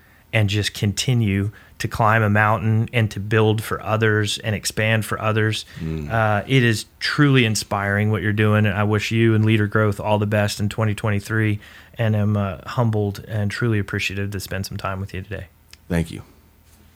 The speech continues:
Speaker 2: All right. Hey, we are going to be back here kicking off January with some new content. This is what it's gonna look like as we're going into a new year.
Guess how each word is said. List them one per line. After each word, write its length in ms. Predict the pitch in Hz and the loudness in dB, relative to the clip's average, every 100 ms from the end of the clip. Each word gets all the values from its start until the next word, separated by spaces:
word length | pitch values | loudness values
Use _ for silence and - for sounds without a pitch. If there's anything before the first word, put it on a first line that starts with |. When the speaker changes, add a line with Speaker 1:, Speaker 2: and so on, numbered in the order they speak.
| _ - - - - - - - - - | _ -20 -20 -20 -20 -20 -20 -20 -20 -2
Speaker 2:
All 80 | 120 | 2
right. 180 | 156 123 | 2 2
Hey, 160 | 165 | 2
we 260 | 131 147 196 | 2 2 2
are 120 | 170 | 2
going 280 | 143 170 165 | 4 4 4
to 120 | 160 | 0
be 320 | 139 165 151 - - | 0 0 0 -4 -10
back 580 | 110 101 147 156 170 165 | -12 -4 0 2 0 -4
here 760 | - - 165 147 135 131 135 - _ _ _ _ - - | -8 2 4 6 4 2 -2 -14 _ _ _ _ -20 0
kicking 340 | 165 156 156 | 2 2 2
off 240 | 143 120 | 0 -2
January 680 | 113 135 135 131 120 117 113 | -2 -2 0 0 2 2 2
with 260 | - 117 - | 2 -2 -2
some 180 | 127 | 0
new 140 | 113 113 | 0 0
content. 400 | 117 107 - 113 | -2 -6 -8 -2
This 180 | 170 226 | 0 0
is 80 | 170 | 2
what 140 | 156 | 0
it's 100 | 135 | 2
gonna 140 | 147 | -2
look 240 | 120 127 131 | 0 -2 0
like 180 | 127 - | -2 0
as 220 | 120 120 | -4 -2
we're 80 | 117 | -4
going 300 | 117 120 113 | -2 -2 -4
into 580 | 107 110 - 113 104 - - _ - | -4 -4 0 0 0 -4 -20 _ -4
a 120 | 107 | 0
new 160 | 104 104 | 0 0
year. 400 | 98 92 78 | -2 -4 -6